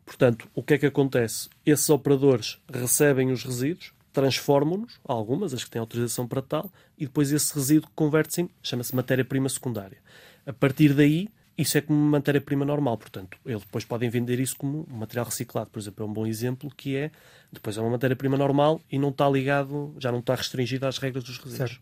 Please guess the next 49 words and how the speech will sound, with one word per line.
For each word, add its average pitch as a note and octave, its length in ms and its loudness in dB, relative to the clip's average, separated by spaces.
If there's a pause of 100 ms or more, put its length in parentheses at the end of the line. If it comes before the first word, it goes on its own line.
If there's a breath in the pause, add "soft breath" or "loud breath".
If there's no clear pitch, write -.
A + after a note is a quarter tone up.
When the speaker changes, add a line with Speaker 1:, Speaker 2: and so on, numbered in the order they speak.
(120)
Speaker 2:
mas C3+ 280 -4
eu D3 160 -4
sou D3+ 120 -4
uma D3 60 2
empresa C#3 300 -2
que B2 60 -10
tem C3+ 100 -2
resíduos B2 580 -6 (220 soft breath)
e D3 320 -4
eu D3 100 -2
posso C#3 300 -4
vender C#3+ 300 0
esses C#3 220 -4
resíduos E3 360 -2
ou E3+ 80 0
tenho D#3+ 180 -2
que - 60 -8
também D#3+ 180 0
ter E3 160 -2
uma D#3+ 140 0
certificação C#3+ 580 -6
para D3 120 -6
poder D3 240 -4
vendê-los? B2 300 -2
Speaker 1:
Ah, G2+ 60 -6
não, G2+ 80 -8
isso - 240 -10
qualquer B2 320 0
empresa B2+ 400 -2
pode B2+ 380 2 (400 loud breath)
vender. A#2+ 460 6
O F3 100 -6
que - 120 2
acontece C3 500 4
à B2+ 60 2
data B2+ 280 2
de A#2+ 80 2
hoje, C#3 160 2
tipicamente, C3+ 600 -2
é C3 40 -2
que - 120 -10
pagam D3+ 400 4
para B2+ 120 -2
alguém B2+ 160 0
lhes B2 120 -6
tratar B2 240 -2
os A2 120 -2
resíduos. G2+ 300 -8
Speaker 2:
Certo. A#2 200 -4